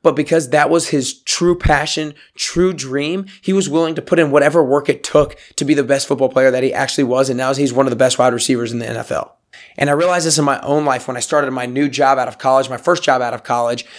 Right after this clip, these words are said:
as a recruiter with an employment agency. I usually consider myself a pretty resilient person, somebody who is willing to take on challenges. I think that just came from sports. I think I like being put in a tough situation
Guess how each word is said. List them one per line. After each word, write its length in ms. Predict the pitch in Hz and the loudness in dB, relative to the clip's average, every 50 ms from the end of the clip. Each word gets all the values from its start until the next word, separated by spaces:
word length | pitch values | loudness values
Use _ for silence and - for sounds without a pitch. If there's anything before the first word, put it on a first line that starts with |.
| - - | -16 -2
as 180 | - 147 147 123 | 0 0 0 2
a 40 | 123 | 0
recruiter 420 | 127 127 131 - - 160 147 139 | -2 -4 -2 -2 0 0 2 0
with 120 | 131 131 131 | -2 -4 -6
an 60 | 127 | -8
employment 560 | 120 117 110 - - - 147 139 127 123 123 | -10 -10 -12 -12 -2 2 2 2 2 2 -2
agency. 420 | 123 117 110 117 117 - - - | -4 -4 -6 -8 -10 -10 -8 -2
I 100 | - 135 | 0 2
usually 280 | 180 220 226 220 226 196 | 2 2 0 -2 -6 -8
consider 380 | - - 151 139 - 165 147 135 | -8 -10 -8 -6 -4 -4 -2 -2
myself 880 | 135 131 123 - 147 123 127 - - - - - - - - - - _ _ _ | -4 -4 0 2 2 2 2 -2 -6 -12 -20 -20 -20 -20 -20 -20 -20 _ _ _
a 100 | - 131 | -2 -2
pretty 220 | - - 196 190 165 | 0 2 2 2 2
resilient 480 | 147 143 135 143 131 131 127 117 - | 2 2 2 2 2 0 0 -4 -6
person, 280 | - 131 127 - 151 156 | -6 -4 -4 -4 -4 -4
somebody 380 | 147 - 160 151 143 139 139 135 | 0 0 0 2 2 0 0 2
who 140 | 143 139 | 2 2
is 200 | 135 127 123 127 - - - _ | 4 2 2 -2 -8 -16 -18 _
willing 360 | - 123 139 135 135 143 139 | -2 0 2 4 4 4 2
to 60 | 127 | 0
take 240 | 127 - 139 123 127 | 0 0 0 2 2
on 120 | 131 127 120 | 0 0 0
challenges. 500 | - - 127 131 131 139 135 139 135 139 | -2 -2 0 0 0 0 0 -2 -2 -2
I 60 | 135 | -2
think 160 | 131 147 135 | -2 0 0
that 100 | 135 135 | 0 0
just 200 | 120 131 - - | 0 0 -2 0
came 140 | - 135 123 | 0 0 0
from 160 | - 131 123 | 0 -2 -4
sports. 400 | - - - 131 135 139 135 - | -4 -2 0 2 2 2 2 2
I 60 | 120 | 0
think 180 | - 135 123 117 | -2 0 0 0
I 40 | 120 | 0
like 300 | 117 123 127 127 120 - | 2 2 2 2 0 0
being 240 | 139 131 127 113 | -2 0 0 -2
put 160 | - - 143 - | 0 0 0 0
in 60 | 135 | 0
a 40 | - | 0
tough 200 | - 135 131 - | 2 2 2 2
situation 600 | 127 123 - 127 123 131 131 - 139 131 120 | 0 -2 0 0 0 0 0 0 0 0 -2